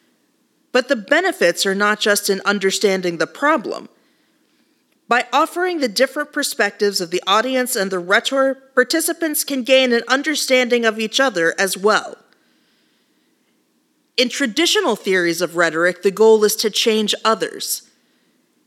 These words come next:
In this theory, invitational rhetoric,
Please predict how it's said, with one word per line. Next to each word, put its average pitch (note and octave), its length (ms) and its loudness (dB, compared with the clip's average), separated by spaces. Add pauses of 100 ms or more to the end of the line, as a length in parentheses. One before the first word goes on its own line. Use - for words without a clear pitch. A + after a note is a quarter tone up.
(520)
In A#3 280 0
this F4+ 280 2
theory, E3 440 0
invitational A3 840 0
rhetoric, D3 540 -4